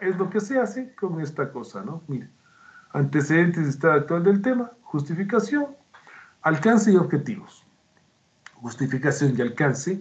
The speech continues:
es el problema de investigación. Mira, conocimiento actual, pregunta, ahí tienes el alcance, ¿no? ¿Qué voy a investigar?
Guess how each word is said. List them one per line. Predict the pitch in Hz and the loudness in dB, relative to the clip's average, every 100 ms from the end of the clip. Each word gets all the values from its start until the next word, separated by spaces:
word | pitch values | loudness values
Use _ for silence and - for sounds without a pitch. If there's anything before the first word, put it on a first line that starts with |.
| - _ _ _ | -10 _ _ _
es | 151 147 - _ _ _ | 0 0 -6 _ _ _
el | 151 147 | -8 -2
problema | 190 143 127 135 - - _ _ | 0 2 0 -2 -8 -18 _ _
de | 131 | -6
investigación. | 117 - 104 - - - _ _ _ _ _ _ _ | -6 -10 -12 -12 -18 -20 _ _ _ _ _ _ _
Mira, | 107 - - _ _ _ _ | -18 -18 -20 _ _ _ _
conocimiento | - 101 101 113 117 117 139 | -8 -6 -4 -4 -4 0 -2
actual, | 139 226 220 - _ _ _ _ _ | 0 -2 -2 -6 _ _ _ _ _
pregunta, | 131 120 135 196 196 147 170 - | -2 0 6 6 6 2 -4 -8
ahí | 131 | -6
tienes | 123 - 135 120 | -6 -2 -2 0
el | 110 | 2
alcance, | 110 - 147 143 101 | 0 0 0 0 -2
¿no? | 117 | -4
¿Qué | - 185 | 2 4
voy | 170 151 | 4 4
a | |
investigar? | 135 127 - 135 160 - | 2 0 -4 -4 -2 -6